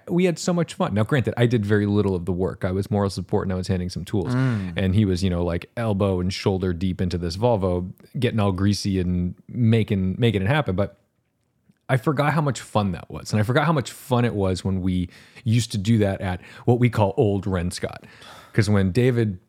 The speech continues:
Speaker 1: started Ren Scott, there was this, uh, wild little rented, uh, building, and it was just, uh, uh,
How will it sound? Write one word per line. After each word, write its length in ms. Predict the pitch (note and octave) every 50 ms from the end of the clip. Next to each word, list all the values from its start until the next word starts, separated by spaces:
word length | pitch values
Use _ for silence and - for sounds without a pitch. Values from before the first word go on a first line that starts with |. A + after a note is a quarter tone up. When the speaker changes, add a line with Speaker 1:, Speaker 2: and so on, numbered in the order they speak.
| _
Speaker 1:
started 520 | - - - - - C#3+ D#3 F3+ E3 C#3 A#2+
Ren 240 | A2 B2 C3 C#3
Scott, 340 | B2 - - G#2 F#2+ F#2 D2
there 120 | G2 G2+ G2
was 140 | F#2+ F2+ -
this, 240 | G#2 F#2 - - - - _ _ _ _
uh, 220 | - G#2 F#2+ F2+ -
wild 720 | - A#2 G2 G2 G2 G#2 A#2 A#2 C3+ C#3+ D3 D3 C#3 A#2+
little 400 | A2+ A#2 B2 A#2 A#2 A2+ A2+ G2 - - - - - - - -
rented, 720 | G#2+ G2+ G2 A2 A2 B2+ A#2+ - C3 B2 A#2 A2 A2 - - -
uh, 440 | A2 G#2 G2 F#2+ F2+ F2 F2 E2+ E2
building, 680 | - A2 G#2 B2+ B2+ C3+ C#3 A#2+ G#2 G#2 F#2 F#2 F2+ - _ -
and 120 | A2+ G2+
it 80 | G#2 -
was 160 | A2 A2 F#2+
just, 340 | - - C3 A#2+ - - - _ _ _ _ _ -
uh, 160 | G#2 G#2+ G2+ -
uh, 220 | - F2 G2 E2